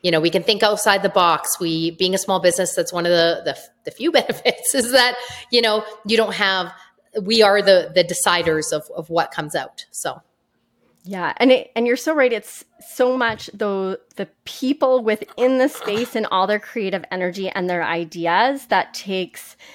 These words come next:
Speaker 2: a room and really makes it into something wonderful and amazing. So who are some of the people that you have, um, working as part of your team, and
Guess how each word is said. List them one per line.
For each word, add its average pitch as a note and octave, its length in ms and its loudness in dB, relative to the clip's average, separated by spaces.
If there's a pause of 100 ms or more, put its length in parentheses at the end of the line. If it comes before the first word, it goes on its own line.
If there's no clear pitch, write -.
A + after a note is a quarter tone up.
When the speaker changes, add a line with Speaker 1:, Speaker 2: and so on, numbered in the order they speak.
(300)
Speaker 2:
a G3+ 120 0
room F#3+ 680 0
and F3+ 200 0
really F3+ 520 0
makes F#3+ 420 -2
it G3 100 -2
into F#3+ 260 -4
something F3+ 640 -2
wonderful E3+ 600 -2
and F3+ 180 -4
amazing. F3+ 520 -2
So B3 340 4
who D4+ 240 -4
are A#4 100 2
some D4+ 220 -4
of C#4+ 80 -2
the C#4+ 80 -4
people A3+ 480 -2
that G3+ 160 -4
you G3+ 140 -8
have, F3+ 580 -2
um, F3 360 -6
working G3 360 -4
as F#3+ 100 -6
part F#3+ 260 -2
of F3+ 100 -6
your F3+ 180 -4
team, F#3+ 500 -6
and F3+ 340 -2